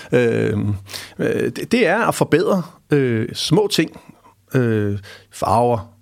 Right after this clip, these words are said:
øh, små designs. Og så er der nogle større, vi kalder dem radikale innovationer, som for eksempel, øh, skal sige, penicillin, øh, som jo i øvrigt var et udtryk for en innovation, der skete ved et tilfælde. Øh, men ellers, øh, dampmaskiner,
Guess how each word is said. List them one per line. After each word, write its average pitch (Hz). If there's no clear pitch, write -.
øh, 110
små 123
designs. -
Og -
så 202
er 214
der 214
nogle 131
større, 143
vi 127
kalder 104
dem 107
radikale 113
innovationer, 110
som 110
for 117
eksempel, 135
øh, 98
skal -
sige, 98
penicillin, 127
øh, 113
som 117
jo 98
i 113
øvrigt 120
var 104
et 101
udtryk 110
for 104
en 104
innovation, 110
der 107
skete 107
ved 95
et 98
tilfælde. 123
Øh, 110
men 117
ellers, 113
øh, 98
dampmaskiner, 127